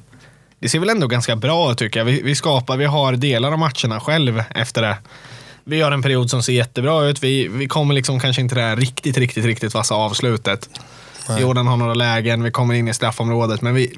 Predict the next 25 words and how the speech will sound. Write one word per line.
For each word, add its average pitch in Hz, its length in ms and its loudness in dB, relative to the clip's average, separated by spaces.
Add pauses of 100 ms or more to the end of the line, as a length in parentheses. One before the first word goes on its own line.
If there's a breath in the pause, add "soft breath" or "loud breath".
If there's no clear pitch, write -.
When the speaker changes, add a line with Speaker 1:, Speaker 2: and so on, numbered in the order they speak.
Speaker 1:
vi 139 120 0
styr 143 300 0
boll, 127 280 2
vi 123 80 0
äger 123 240 2
boll 113 240 0
en 113 80 0
hel 104 220 0
del. 139 240 2 (380 loud breath)
Ser 135 280 0
bra 120 240 2
ut, 107 120 -4
vi 120 60 -2
kan 127 260 0
avgöra 135 320 2
matchen. 110 460 0 (500 loud breath)
Ska - 160 -4
också 143 220 0
påpeka 131 420 0
att 117 100 -2
vi 120 40 0
har 113 160 2
två 113 260 -2
straffsituationer 117 880 0
som 101 340 -2